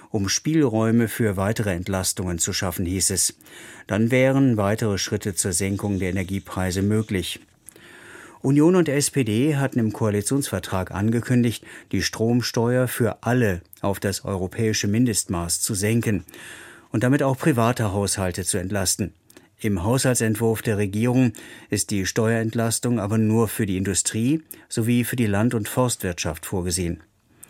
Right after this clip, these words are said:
Daran gibt es Kritik, etwa vom Chef der Unionsfraktion im Bundestag Spahn,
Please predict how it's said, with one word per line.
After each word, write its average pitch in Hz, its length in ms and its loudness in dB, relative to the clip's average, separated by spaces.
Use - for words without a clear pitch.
Daran 135 260 4
gibt 170 180 0
es 147 140 2
Kritik, - 560 -2
etwa 107 500 0
vom 101 260 0
Chef 123 360 -2
der 101 160 0
Unionsfraktion 107 800 0
im 110 100 0
Bundestag 107 540 -2
Spahn, 110 560 0